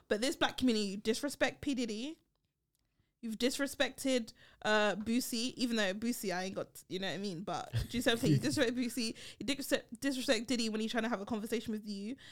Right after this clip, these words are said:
Speaker 1: Swiss and Diddy just put their neck on the line talking about we should boycott Adidas because they're stealing his designs. Nobody was here for it because we knew what Kanye was about to do. And then literally he does the same thing,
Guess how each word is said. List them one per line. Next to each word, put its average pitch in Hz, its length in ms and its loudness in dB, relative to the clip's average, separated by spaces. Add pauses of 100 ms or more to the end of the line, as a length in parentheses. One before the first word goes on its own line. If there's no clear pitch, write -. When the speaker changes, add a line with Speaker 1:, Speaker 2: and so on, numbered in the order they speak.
(400)
Speaker 1:
Swiss 285 320 0
and 262 80 2
Diddy 240 180 0
just 226 180 -2
put 240 140 2
their 220 140 2
neck 240 200 0
on 233 80 2
the 214 80 4
line 226 220 4
talking 254 240 0
about 180 220 2
we 220 80 -6
should 220 180 -6
boycott 220 540 4 (360)
Adidas 214 520 0
because 254 200 -2
they're 220 120 2
stealing 220 280 0
his 226 160 2
designs. 226 680 2 (260)
Nobody 277 360 4
was 247 160 6
here 311 180 2
for 208 200 0
it 170 80 -2
because 254 200 -2
we 233 80 0
knew 254 140 2
what 247 120 4
Kanye 254 220 4
was 262 80 6
about 247 160 0
to 254 60 -8
do. 359 260 2 (220)
And 262 120 2
then 285 200 4
literally 294 340 0
he 320 80 6
does 269 180 4
the 302 100 0
same 311 280 2
thing, 294 240 -2